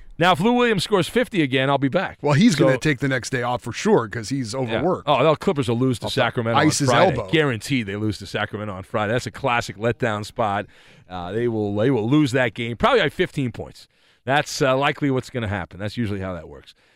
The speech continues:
Speaker 1: All right. Anyway, well, Minnesota looked good. I, I, I watched a little bit of that, but, uh, it, it's just annoyed with the whole thing. I'm annoyed with the whole deal. It, I'm, I'm just fed up. All right?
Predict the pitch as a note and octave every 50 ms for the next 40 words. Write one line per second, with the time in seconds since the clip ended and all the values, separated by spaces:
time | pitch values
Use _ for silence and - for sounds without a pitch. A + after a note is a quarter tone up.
0 | _ _ _ - F#2 F#2 C#2+ C2+ C#2 C#2+ F#2+ B2 C3 G#2 D#2 E2 A#2+ D#3+ A#3+ C#4+
1 | D4+ F3 E3 F#3+ B3+ C#4 F3+ - - A3 C4 C#4 F#3+ C#3+ A#2 - A2 F#2+ - -
2 | D3+ D#3+ F#3 E3+ E3 E3+ D#3+ E3+ F3+ E3+ G3+ G#3 G3 - - F3+ F#3 E3 E3+ F#3
3 | F#3+ F3 E3+ D#3+ D#3 F3+ G3 G3 G#3 G#3+ B3 C#4 C4 C4+ C#4 C#4+ C#4+ - D4+ D#4+
4 | A3 C4 B3+ B3+ C4+ B3 A#3 A3 G3+ F3+ G3 F3 E3+ D3+ - - A#2+ D#2 - _
5 | _ _ _ _ _ _ - C#3+ E3 G#3 C#4+ D#4 D4+ C#4+ C#4 B3+ G3+ - - D3+
6 | A2+ - C4+ C4+ B3+ A3+ E3+ G3 F#3+ F#3 F3+ F3+ F#3 D#3 C#3+ D3 C3+ C#3+ D3 D3
7 | C#3 C3 C3+ C#3+ C#3+ - F3+ - - _ _ _ - F#3+ E3+ B2+ D#2 - - _
8 | - _ _ _ _ _ _ _ - D#3+ G#2 C3 D#3 E3+ E3 _ -